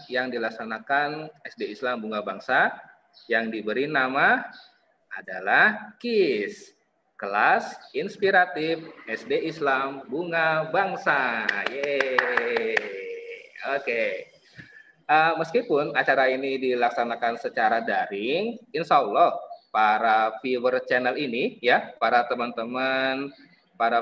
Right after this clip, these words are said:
viewer, eh, teman-teman dari kelas dua, kelas tiga, dan kelas empat tetap semangat dan ingat selalu menjalankan protokol kesehatan,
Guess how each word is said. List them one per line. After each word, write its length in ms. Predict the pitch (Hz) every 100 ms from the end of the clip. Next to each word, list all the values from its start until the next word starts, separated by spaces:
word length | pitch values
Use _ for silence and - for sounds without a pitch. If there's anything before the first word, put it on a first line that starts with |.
| -
viewer, 800 | 123 120 127 131 131 131 135 - - - - -
eh, 400 | 113 120 117 117 117
teman-teman 640 | 135 127 123 127 127 127 127 127 127 131 - -
dari 240 | 123 123 123
kelas 560 | 127 127 131 - -
dua, 560 | 127 131 143 147 156 156
kelas 240 | 123 120
tiga, 320 | 123 113 117
dan 160 | 117 117
kelas 160 | 120 -
empat 480 | 117 135 143 156 123
tetap 160 | - 120 135
semangat 560 | 120 117 117 143 220 - - _ _
dan 400 | _ 120 160 240 - -
ingat 400 | 110 135 - - -
selalu 480 | 113 101 101 147 165
menjalankan 880 | 131 113 101 98 - 139 156 202 208
protokol 720 | 120 110 104 - 139 151 156
kesehatan, 800 | - 120 117 113 113 - 131 98